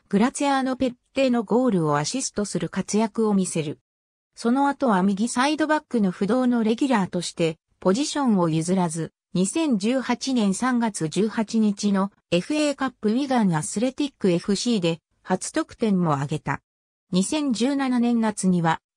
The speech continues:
エフシーバルセロナも獲得に興味を示していた。二千十九年一月二十六日、インテルに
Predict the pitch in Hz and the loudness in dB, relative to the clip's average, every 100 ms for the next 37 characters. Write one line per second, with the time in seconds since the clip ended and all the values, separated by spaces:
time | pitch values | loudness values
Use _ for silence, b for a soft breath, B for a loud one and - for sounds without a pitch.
0 | 170 175 - - 339 220 190 262 - 277 | -2 -2 -4 -2 0 2 2 0 0 0
1 | 240 208 185 151 - 175 - 254 - 233 | 2 4 2 0 -2 -4 -4 -4 0 0
2 | 226 - 285 277 214 156 - 160 208 - | 0 0 0 2 2 0 0 0 0 -2
3 | 170 151 - 135 - _ _ _ - 180 | -4 -4 -6 -8 -10 _ _ _ -2 0
4 | - 302 269 269 254 - 269 247 214 175 | 0 -2 0 -2 -2 -2 0 2 2 0
5 | 156 - 240 254 - 233 269 262 226 170 | -2 -2 -2 -2 0 0 0 0 2 2
6 | 143 - 175 160 - 156 _ _ _ 226 | 0 0 -2 -2 -6 -8 _ _ _ -2
7 | 294 - 226 208 180 175 | -2 -2 0 2 0 -2